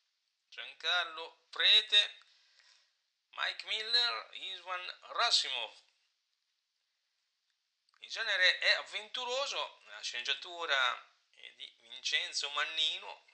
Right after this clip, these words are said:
che ricordiamo anche per L'ultimo squalo, e Dardano Sacchetti. Durata novantadue minuti, origine Italia millenovecentottantatré.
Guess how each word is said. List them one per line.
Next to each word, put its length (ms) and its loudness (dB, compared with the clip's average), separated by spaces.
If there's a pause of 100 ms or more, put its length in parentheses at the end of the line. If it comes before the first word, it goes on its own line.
(120)
che 100 -20
ricordiamo 520 -10
anche 260 -12
per 160 -14
L'ultimo 420 -12
squalo, 720 -4
e 100 -20
Dardano 720 0
Sacchetti. 920 0 (2250)
Durata 380 0
novantadue 380 -2
minuti, 640 -8
origine 560 -10
Italia 600 0 (120)
millenovecentottantatré. 2000 -6